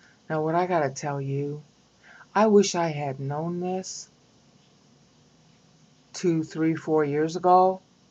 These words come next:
If I had known that they would be selling Windows seven now, I wouldn't have bought ten machines with Windows seven on it.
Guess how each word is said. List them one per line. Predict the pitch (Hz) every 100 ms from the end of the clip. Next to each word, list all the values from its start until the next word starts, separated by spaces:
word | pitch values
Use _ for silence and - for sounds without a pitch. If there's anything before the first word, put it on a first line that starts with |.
| _ _ _ _ _ _ _ _ _ _ _ _
If | 165 165
I | 185 202
had | 208 202 190
known | 202 208 185 156 147
that | 160
they | 175 170
would | 180 175
be | 190 180
selling | - 220 196 160 151
Windows | 170 180 185 180
seven | - 208 175 147 147
now, | 160 165 123 98 - _ _ _ _ _ -
I | - 156
wouldn't | 180 196 180
have | 156 139
bought | 185 208 123 - - _ _ _
ten | - 196 180 170
machines | 156 - 208 185 139 101 - _ _ _ 160
with | 151
Windows | 151 156 139 131
seven | 139 117 110
on | 107 110
it. | 107